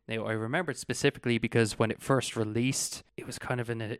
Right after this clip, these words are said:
in a shambles and, you know, the online wasn't working properly and everything else. But, you know, they've kept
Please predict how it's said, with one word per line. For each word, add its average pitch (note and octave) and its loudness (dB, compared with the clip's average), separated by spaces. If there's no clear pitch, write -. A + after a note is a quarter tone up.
in A2 -4
a G#2 -4
shambles A#2 0
and, G#2+ -10
you A2 -8
know, G2 -12
the A2 -6
online G#2+ -4
wasn't A2 -6
working A2+ -8
properly A2 -6
and G#2 -6
everything G#2+ -6
else. C3+ -6
But, A#2 2
you B2+ -2
know, A2+ 0
they've A2+ -4
kept - -6